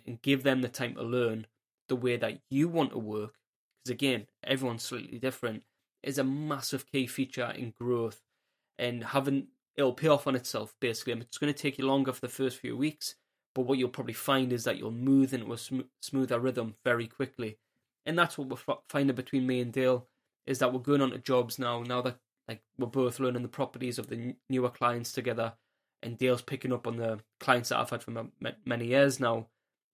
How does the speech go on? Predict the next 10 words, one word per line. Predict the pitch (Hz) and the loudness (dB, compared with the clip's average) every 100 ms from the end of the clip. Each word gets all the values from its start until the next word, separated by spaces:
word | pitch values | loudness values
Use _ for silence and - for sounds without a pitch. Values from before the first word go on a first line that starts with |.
| _ | _
We're, | 120 | -4
we're | - 131 | 2 2
getting | 127 147 139 | 4 2 2
into | 127 - 123 | -2 -4 -6
a | |
smoother | - 135 123 120 | 0 0 2 0
routine. | 120 - 139 123 104 _ _ _ _ _ _ - - _ | -2 0 2 2 -2 _ _ _ _ _ _ -20 -20 _
Jobs | 139 135 123 | 4 6 6
are | 123 | 0
taking, | - 120 120 113 110 | 0 -2 -2 -6 -6